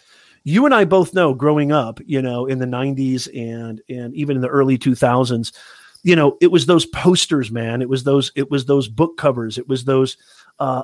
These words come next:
uh, you know, it was the, it was the theme behind the show that really drew us into the story. You gotta tell a story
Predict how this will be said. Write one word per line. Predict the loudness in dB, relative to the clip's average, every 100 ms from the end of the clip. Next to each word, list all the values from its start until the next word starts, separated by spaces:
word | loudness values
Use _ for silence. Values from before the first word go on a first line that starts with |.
| -8
uh, | -6 -6 -4
you | -2
know, | -2 0
it | -2
was | 0
the, | -4 -2
it | -2
was | -2
the | -6
theme | -10 -8 -2 0 0 0
behind | -2 -2 0 0 0
the |
show | -2 -4 -4 -2 -2 -4 -8 _ _ _
that | -4 2
really | 2 2
drew | -2 2 4 4
us | 2
into | -2 -2
the | -6
story. | -8 -4 -2 0 -2
You | -4
gotta | -4 -4
tell | -2 -4
a |
story | -4 -8 -6 -2 0 0 -2